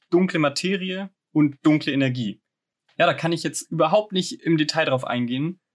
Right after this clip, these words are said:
aber es sind zwei ganz große Probleme, zwei ganz große Rätsel, die noch offen sind. Im Endeffekt beobachten wir Dinge, die wir uns aktuell nicht erklären können und die das Standardmodell auch überhaupt nicht erklären kann. Und zwar sind das keine kleinen Dinge, sondern dunkle Materie und dunkle Energie machen den Großteil des Universums aus.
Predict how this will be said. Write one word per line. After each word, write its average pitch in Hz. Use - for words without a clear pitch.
aber 139
es 147
sind 156
zwei 156
ganz 185
große 180
Probleme, 175
zwei -
ganz 175
große 160
Rätsel, 151
die 156
noch 156
offen 180
sind. 131
Im 156
Endeffekt 202
beobachten 170
wir 165
Dinge, 180
die 156
wir 156
uns 151
aktuell 165
nicht 160
erklären 147
können 110
und 104
die 127
das 123
Standardmodell 139
auch 131
überhaupt 165
nicht 127
erklären 127
kann. -
Und 147
zwar 143
sind 156
das 151
keine 139
kleinen 202
Dinge, 147
sondern 160
dunkle 190
Materie 170
und 143
dunkle 165
Energie 151
machen 170
den 185
Großteil 226
des 185
Universums 175
aus. -